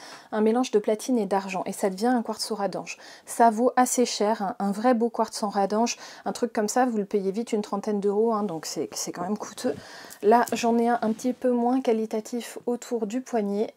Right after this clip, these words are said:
mais il est très joli aussi, il a une belle brillance aussi. Du coup, on aime ou on n'aime pas les pierres transformées, bien sûr, à chacun,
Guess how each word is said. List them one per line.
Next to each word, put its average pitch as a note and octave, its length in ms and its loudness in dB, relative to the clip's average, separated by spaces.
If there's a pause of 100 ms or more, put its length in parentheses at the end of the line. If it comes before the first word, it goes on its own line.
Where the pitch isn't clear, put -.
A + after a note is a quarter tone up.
mais A3 280 2 (120)
il G#3 140 -2
est G3+ 80 -4
très C#4 200 -2
joli A#3 260 0
aussi, B3 300 -2
il A#3 80 2
a F#3+ 60 0
une F3 160 -4
belle A#3+ 200 2
brillance A3+ 640 -2
aussi. - 480 -8 (1040)
Du G#3+ 140 0
coup, D4 300 2
on B3 140 6
aime C4 160 8
ou C4 100 8
on - 20 6
n'aime A3 200 4
pas B3+ 100 6
les A#3+ 140 4
pierres A#3 200 2
transformées, A3 600 0
bien G3 160 0
sûr, A#3+ 320 -2
à G3+ 100 -2
chacun, A3+ 480 -2